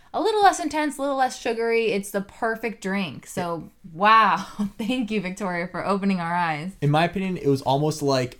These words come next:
Speaker 2: a simple tequila mixed drink. If you just got, like, a tequila with soda and lime, maybe a little bit of simple syrup. It wasn't really sweet, but it didn't have that edge that tequila has. So, yeah, almost too easy to drink.
Speaker 1: T-, oh, yeah, so good.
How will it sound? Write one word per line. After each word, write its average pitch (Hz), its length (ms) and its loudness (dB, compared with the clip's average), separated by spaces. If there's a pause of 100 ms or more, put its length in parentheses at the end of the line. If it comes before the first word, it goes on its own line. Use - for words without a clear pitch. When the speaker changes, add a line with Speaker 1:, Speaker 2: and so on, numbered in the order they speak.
Speaker 2:
a 123 100 -2
simple 131 880 0 (580)
tequila 135 680 2
mixed 127 580 -4
drink. - 380 -10
If 127 120 -6
you 151 80 4
just 147 140 2
got, 147 220 4
like, 123 360 -2 (500)
a 139 100 0
tequila 160 480 4
with 147 160 2
soda 151 340 4
and 139 200 4
lime, 135 340 2
maybe 135 140 0
a 123 60 0
little 123 320 0
bit 143 140 4
of 143 60 0
simple 147 300 0
syrup. 143 500 2
It 131 80 -2
wasn't 196 240 0
really 214 180 4
sweet, 165 640 -2 (160)
but 147 100 2
it 131 60 -4
didn't 165 160 2
have 175 160 2
that 143 280 -2
edge 127 280 -2
that 113 140 -4
tequila 127 400 -2
has. 107 280 -4
So, 117 100 -4
yeah, 117 280 0 (460)
almost 160 300 4
too 156 120 4
easy 123 160 4
to 110 80 0
drink. 95 380 -8 (460)
Speaker 1:
T-, - 180 -20
oh, 151 240 -10
yeah, - 200 -14
so - 220 -14
good. - 340 -14